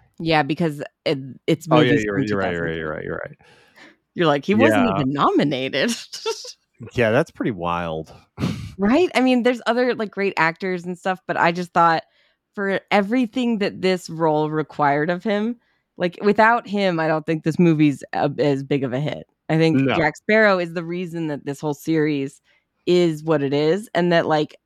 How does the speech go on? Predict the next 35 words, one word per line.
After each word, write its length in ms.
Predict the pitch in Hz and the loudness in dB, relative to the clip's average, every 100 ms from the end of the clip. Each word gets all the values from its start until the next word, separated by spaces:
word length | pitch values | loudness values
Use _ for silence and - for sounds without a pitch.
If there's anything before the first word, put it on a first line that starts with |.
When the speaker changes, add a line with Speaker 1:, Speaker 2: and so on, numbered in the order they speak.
| - 175 | -10 -2
Speaker 1:
they 140 | 170 | -2
tried 340 | - 196 214 | -2 0 0
to 60 | 202 | 0
lean 200 | 190 190 | 0 0
on 120 | 185 | 2
that 220 | 180 180 - | 4 2 0
a 80 | 147 | -2
bit 220 | 165 - | -2 -2
more. 380 | 160 165 165 - 175 | 0 2 2 0 0
I 160 | 220 | 0
personally 360 | 226 233 226 220 | 0 -8 -6 -4
don't 100 | 214 | -2
have 120 | 196 | -4
a 60 | 190 | -4
problem 400 | 190 180 185 196 | 0 2 0 -4
with 160 | 185 | -4
it, 180 | 202 - | -6 -6
but 140 | 175 | -2
I 60 | 170 | 0
agree 420 | 160 151 165 165 | 0 0 2 4
that, 200 | 151 156 | 4 0
like, 280 | 143 147 - _ _ _ | 2 0 -2 _ _ _
balancing 580 | 175 165 170 175 - 180 | 2 2 4 0 0 0
him 240 | 180 175 175 | 2 2 0
with 200 | 160 _ _ - | -2 _ _ -14
two 240 | - 190 | -6 -4
more 240 | 185 165 156 | -2 0 -2
serious 580 | - 160 165 160 175 - | -4 -2 0 0 0 -2
characters 680 | 202 185 185 - 196 196 - | 0 0 0 0 0 0 0
who 140 | 165 | 2
aren't 220 | 156 160 | 2 2
as 120 | 147 - | -2 -4
silly 460 | - 165 175 180 | -2 0 2 2
is 160 | 160 143 | 0 -2
better. 400 | 135 - - | -2 -2 -6